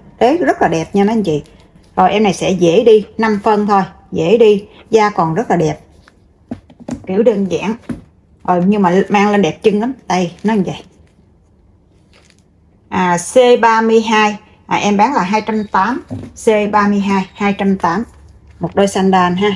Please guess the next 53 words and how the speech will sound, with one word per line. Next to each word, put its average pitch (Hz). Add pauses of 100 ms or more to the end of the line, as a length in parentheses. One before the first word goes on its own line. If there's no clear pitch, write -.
da 196
thật -
mấy 233
chị, 165
da 190
hết 226
trơn 196
luôn 190
ha. 208
Dưới 220
này 185
cũng -
là 226
da. 175 (600)
Im 202
lắm 196
luôn, 226
cái 240
phần 175
này 156
da 185
lộn 165
nó 208
sẽ 156
rất 277
là 180
im 196
và 170
mềm. 160 (800)
Rồi 190
em 202
này, 196
em 220
này 208
cũng 180
là 254
hàng 180
của 165
Pháp, 269
size 233
ba 226
mươi 220
tám 214
ha, 311
em 220
chỉ 180
có 277
hai 254
đôi 202
ba 202
mươi 202
tám 196
thôi. 196